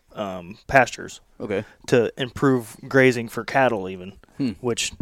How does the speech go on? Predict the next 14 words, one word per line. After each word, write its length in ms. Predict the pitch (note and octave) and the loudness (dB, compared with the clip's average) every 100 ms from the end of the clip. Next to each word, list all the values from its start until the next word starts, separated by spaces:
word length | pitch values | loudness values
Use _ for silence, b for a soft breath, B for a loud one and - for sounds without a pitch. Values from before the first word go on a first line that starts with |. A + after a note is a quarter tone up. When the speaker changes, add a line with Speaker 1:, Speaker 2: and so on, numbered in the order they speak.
| - | -8
Speaker 1:
if 180 | B2+ - | -6 -6
it's 120 | A2 | -4
good 160 | C3+ - | -4 -4
for 100 | A2+ | -4
cattle, 300 | B2 A2 G#2+ | 0 0 0
it's 100 | - | -6
gonna 160 | G#2+ | -10
be 80 | G#2 | -8
good 160 | A2 G#2 | -8 -8
for 220 | - - | -12 -12
what 160 | A#2+ G#2 | -8 -6
we 140 | A2 | -6
do 160 | G#2 G#2 | -8 -8
too. 360 | - A#2 G#2+ | -4 -4 -4